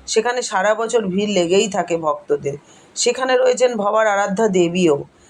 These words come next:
আর দেবী মূর্তির মুখোমুখি রয়েছে ভবার সমাধি। গোটা জীবনে সঙ্গীতের মধ্যে দিয়েই ভবা দি-, কেটেছে। শুধু ঈশ্বরকে সাধনা, প্রেম ও ভালোবাসার বার্তা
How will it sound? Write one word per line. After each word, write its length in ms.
আর 140
দেবী 340
মূর্তির 380
মুখোমুখি 520
রয়েছে 280
ভবার 340
সমাধি। 580
গোটা 280
জীবনে 420
সঙ্গীতের 480
মধ্যে 300
দিয়েই 220
ভবা 300
দি-, 240
কেটেছে। 400
শুধু 240
ঈশ্বরকে 600
সাধনা, 500
প্রেম 440
ও 100
ভালোবাসার 600
বার্তা 640